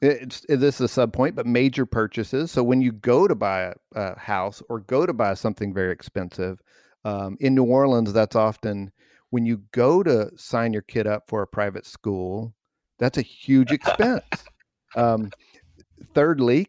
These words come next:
Speaker 1: kid-related expenses are a very common topic that parents and, and couples fight about. You know, does he really need that? Does she really, you know, they don't need, they don't need a new computer, even though we're doing on, all online learning.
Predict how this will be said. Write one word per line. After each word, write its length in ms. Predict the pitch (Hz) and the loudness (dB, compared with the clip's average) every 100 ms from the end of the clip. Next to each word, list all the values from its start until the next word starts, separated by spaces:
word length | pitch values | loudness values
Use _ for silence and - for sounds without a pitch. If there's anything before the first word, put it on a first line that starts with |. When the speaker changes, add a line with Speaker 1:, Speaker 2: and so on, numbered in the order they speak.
| - | 0
Speaker 1:
kid-related 760 | 196 196 175 143 135 220 311 | 2 2 2 2 0 0 -4
expenses 720 | 123 - - 107 95 92 90 - | -6 -8 -8 -6 -6 -12 -16 -6
are 200 | 127 120 | -4 -4
a 100 | 113 | -6
very 540 | 104 101 120 147 175 170 | -8 -6 -2 -2 -2 -6
common 480 | - 127 123 131 | -6 -4 -2 -4
topic 500 | - 123 123 - 95 | -2 -2 -2 -4 -8
that 160 | - - | -10 -14
parents 540 | - 104 101 - - _ _ _ _ - | -8 -8 -8 -12 -20 _ _ _ _ -10
and, 260 | 104 101 | -8 -8
and 200 | - 113 | -10 -10
couples 320 | - 113 101 - | -8 -6 -6 -6
fight 260 | 101 101 | -4 -2
about. 360 | 101 85 85 - _ _ _ - | -4 -8 -12 -18 _ _ _ -8
You 60 | |
know, 100 | 110 101 | -8 -6
does 160 | 131 | -4
he 120 | 160 | -2
really 320 | 160 143 156 143 | 0 0 2 2
need 240 | 147 127 | 2 0
that? 300 | 127 131 127 | -2 -2 -4
Does 100 | 113 | -10
she 180 | - 175 | -8 -6
really, 300 | 147 143 139 | -6 -6 -8
you 140 | 135 | -10
know, 140 | 117 107 | -12 -6
they 120 | - | -6
don't 160 | 175 | -4
need, 240 | 139 120 98 | -4 -6 -4
they 100 | 117 | -6
don't 120 | 165 | -4
need 140 | 135 117 | -2 -2
a 60 | |
new 140 | 117 117 | -2 -4
computer, 400 | 110 113 123 139 | -6 -2 0 0
even 200 | 123 113 | 0 -2
though 80 | 113 | -2
we're 80 | |
doing 260 | 104 113 107 | -2 -2 -4
on, 260 | 110 127 127 | -4 -4 -2
all 280 | - 123 120 | 0 2 2
online 440 | 123 120 113 110 104 | 0 -2 -2 -4 -6
learning. 320 | 104 131 156 | -8 -10 -12